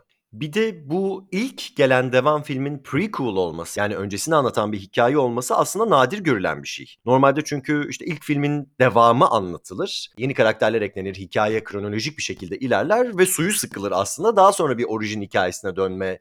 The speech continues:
yatkınlığı olur filmlerde. Benim aklıma gelen bir Orphan var aslında, o da bu sene gösterime girdi. Amityville'in ikinci filmi galiba öyleydi diye hatırlıyorum. Onun dışında da hani ilk gelen devam filmin prequel olduğu başka bir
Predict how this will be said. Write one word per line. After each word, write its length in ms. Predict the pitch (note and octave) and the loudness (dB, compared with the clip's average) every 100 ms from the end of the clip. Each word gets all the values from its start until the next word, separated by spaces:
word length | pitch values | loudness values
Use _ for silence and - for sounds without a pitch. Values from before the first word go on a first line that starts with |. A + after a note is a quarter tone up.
| - | -2
yatkınlığı 520 | G2 - - G2 F#2+ | -2 -2 -8 -4 -2
olur 240 | E2+ F#2 | -2 -4
filmlerde. 760 | - F#2+ F#2 F2+ F2+ F#2 A3 - B2 | -6 -8 -6 -4 -4 0 -2 -2 2
Benim 200 | D3+ F3+ | 4 6
aklıma 280 | E3+ F#3 | 4 2
gelen 380 | F3+ F#3 G3+ G3 | 6 8 8 6
bir 180 | F#3 F#3+ C#3+ | 4 4 8
Orphan 440 | D#3 G3 - B2+ | 8 8 2 2
var 100 | G2+ | 4
aslında, 420 | F#2 - - F#2+ | 4 0 -6 -2
o 100 | A#2+ | 0
da 120 | C3 | 0
bu 60 | C3+ | 2
sene 420 | C#3 A2 F#2+ F2 _ | 2 2 0 -4 _
gösterime 500 | F#2+ - F#2+ F2 F2+ | -8 -6 -6 -4 -6
girdi. 460 | D#2+ E2+ F2+ G#3+ C4+ - | -6 -8 -4 -6 -4 0
Amityville'in 580 | F3+ F3+ D#3+ D#3 D3+ D3 | 2 2 2 2 2 0
ikinci 300 | B2 C#3 - | -4 -4 -4
filmi 240 | C#3 A#2 | -4 0
galiba 460 | G#2+ G2+ G2 G2+ F#2+ | 4 4 4 2 2
öyleydi 380 | G2 F#2+ F2+ | 0 -2 -2
diye 120 | F#2+ F#2+ | -4 -2
hatırlıyorum. 500 | B2+ - A#2+ E3+ G#3 | -4 -4 -4 -2 -2
Onun 140 | E3 | -2
dışında 280 | D3 F3 A3 | -2 0 4
da 180 | A3 - | 4 4
hani 260 | C3+ C#3+ - | -2 -2 -2
ilk 220 | A3+ - | -6 0
gelen 260 | D3+ C3 B2+ | 4 4 4
devam 280 | C3 C3+ C3 | 4 4 0
filmin 240 | B2+ B2+ | -4 -6
prequel 360 | D3 F3 C#3 A#2 | -4 -4 -4 0
olduğu 340 | A2+ A2+ F#3 | -2 0 2
başka 360 | A#2 - - D#3 | 2 2 0 0
bir 240 | B2 - | 0 -4